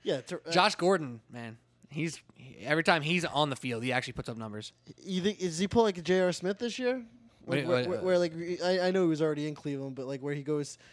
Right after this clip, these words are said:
Speaker 1: where he's, like, gets his head right 'cause there's nothing to distract him anymore in Cleveland. And
Speaker 2: Uh, he's been in Cleveland the
Speaker 1: I
Speaker 2: whole
Speaker 1: know, it's
Speaker 2: time.
Speaker 1: kinda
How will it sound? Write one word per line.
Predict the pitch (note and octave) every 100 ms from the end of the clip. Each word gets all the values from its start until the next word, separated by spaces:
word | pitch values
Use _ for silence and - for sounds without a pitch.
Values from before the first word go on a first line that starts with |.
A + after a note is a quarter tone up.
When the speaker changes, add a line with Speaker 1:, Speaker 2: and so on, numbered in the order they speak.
| -
Speaker 1:
where | - D#3
he's, | D#3
like, | D#3
gets | D#3+ D#3
his | C#3+
head | D3 D3+
right | D#3
'cause | D3+ C3+
there's | C3+
nothing | D3+ D3+
to | D3
distract | D3 C#3+ D#3 D3 D3
him | D#3
anymore | D3+ D3 D3 D3
in | D3
Cleveland. | - D3+ D3+ D3 D3 D3 C#3+ C#3
And | B2+ B2+
Speaker 2:
Uh, |
he's | - B2+
been | C#3+ C3+
in |
Cleveland | A#2+ D#3 C#3+ C#3
the |
Speaker 1:
I |
Speaker 2:
whole | C#3+
Speaker 1:
know, | F#3+ G3+ F#3+
it's |
Speaker 2:
time. | E3+
Speaker 1:
kinda | F#3+